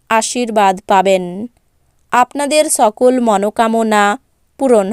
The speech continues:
হবে। প্রেমের ব্যাপারে মনোকষ্ট বাড়তে পারে, বাড়তি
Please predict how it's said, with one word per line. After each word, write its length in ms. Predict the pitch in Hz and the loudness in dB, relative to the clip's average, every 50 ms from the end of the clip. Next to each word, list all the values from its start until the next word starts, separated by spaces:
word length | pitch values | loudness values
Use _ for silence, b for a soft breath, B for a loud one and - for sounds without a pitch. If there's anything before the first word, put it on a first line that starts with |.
| 208 | -4
হবে। 380 | - 202 190 180 175 190 185 175 165 170 - - - _ _ _ _ _ _ _ _ _ - | 0 2 2 2 2 2 0 0 -2 -4 -8 -12 -14 _ _ _ _ _ _ _ _ _ -6
প্রেমের 400 | - 285 285 285 285 302 302 294 277 | -2 0 0 2 2 2 0 0 0
ব্যাপারে 540 | 233 226 190 196 - 247 247 240 214 208 190 180 175 - _ - | 0 -2 -2 0 0 0 0 0 0 0 0 -2 -4 -6 _ -4
মনোকষ্ট 720 | 240 240 240 247 262 285 - - 277 285 - - - - 294 277 269 247 | -2 0 0 0 0 0 0 0 0 0 0 -4 -2 0 2 2 2 2
বাড়তে 440 | 208 214 196 202 233 - - 220 190 185 - | 2 0 0 -2 -4 -2 -2 -2 -2 0 0
পারে, 340 | 202 190 185 190 196 190 175 175 180 - 240 - _ _ _ _ _ _ _ - | 0 2 2 2 0 0 -2 -2 -4 -8 -10 -14 _ _ _ _ _ _ _ -6
বাড়তি 520 | 233 226 262 254 254 285 - _ - 294 | -2 0 0 0 0 -2 -4 _ -6 -6